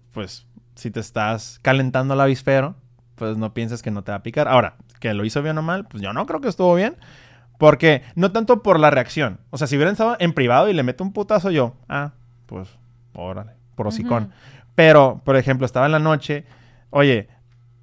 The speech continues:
Speaker 1: tantos Óscares que ganaron la gente que se mató haciendo sus documentales, muchos actores que
Speaker 2: Mm.
Speaker 1: duraron años sin un Oscar y por fin ganaron, y pues su noche nadie, se las arruinaron, pues.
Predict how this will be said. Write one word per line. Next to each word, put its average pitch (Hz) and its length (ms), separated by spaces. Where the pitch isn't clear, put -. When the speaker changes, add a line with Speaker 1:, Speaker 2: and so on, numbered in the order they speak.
Speaker 1:
tantos 147 360
Óscares 156 380
que 147 120
ganaron 131 240
la 143 100
gente 131 320
que 135 140
se 113 240
mató 113 480
haciendo 123 360
sus 110 160
documentales, 123 1040
muchos 131 300
actores 156 360
que 147 200
Speaker 2:
Mm. 120 180
Speaker 1:
duraron 127 340
años 165 220
sin 131 120
un 131 60
Oscar 135 180
y - 40
por 117 100
fin 123 120
ganaron, 151 360
y 139 80
pues 120 200
su 131 60
noche 143 260
nadie, 147 340
se 135 140
las 127 160
arruinaron, 127 420
pues. - 300